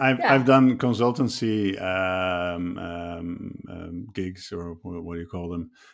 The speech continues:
Speaker 1: where, uh, I, I, I talked to a bunch of, uh, uh, technical, uh, folks, and they, they loved event-driven. And then you, you got them really excited, and then you leave,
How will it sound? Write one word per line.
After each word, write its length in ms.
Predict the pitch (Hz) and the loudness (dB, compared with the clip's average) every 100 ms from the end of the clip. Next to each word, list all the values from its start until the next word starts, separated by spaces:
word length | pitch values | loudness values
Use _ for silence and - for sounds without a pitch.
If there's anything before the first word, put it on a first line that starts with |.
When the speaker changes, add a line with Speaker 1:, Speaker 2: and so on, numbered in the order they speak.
| - | -10
Speaker 1:
where, 540 | 107 101 104 104 - | -4 -2 0 0 0
uh, 240 | 101 95 - | 0 0 0
I, 180 | 104 | 0
I, 420 | 101 107 107 117 117 | 0 0 0 0 0
I 40 | |
talked 280 | 117 139 135 | 6 6 6
to 140 | 120 | 2
a 60 | 107 | 2
bunch 280 | 107 110 104 | 2 0 0
of, 320 | 98 95 92 | 0 -2 -2
uh, 20 | |
uh, 500 | 92 92 90 - 95 | -2 0 0 -2 -4
technical, 580 | - 139 131 98 95 98 | 2 2 2 -2 -4 -6
uh, 400 | 92 90 92 95 | -6 -4 -4 -4
folks, 400 | 95 101 110 - | -4 -6 -6 -8
and 180 | 113 104 | -8 -4
they, 260 | 110 110 104 | -2 -2 0
they 180 | 110 | -2
loved 320 | 113 127 120 117 | 2 2 0 -2
event-driven. 720 | 107 110 101 123 104 87 80 | -4 -4 -2 -2 -2 -6 -6
And 160 | 98 98 | -6 -4
then 160 | 98 | -2
you, 340 | 101 101 98 98 | -2 -2 -2 -4
you 120 | 101 | -8
got 200 | 101 113 | -6 -6
them 140 | 117 110 | -6 -6
really 200 | 117 117 | -4 -4
excited, 640 | 113 - 180 143 101 92 | -4 0 2 2 0 -4
and 140 | 104 | -6
then 120 | 107 | -4
you 100 | 110 | 0
leave, 520 | 123 160 117 107 98 | 4 6 4 2 -4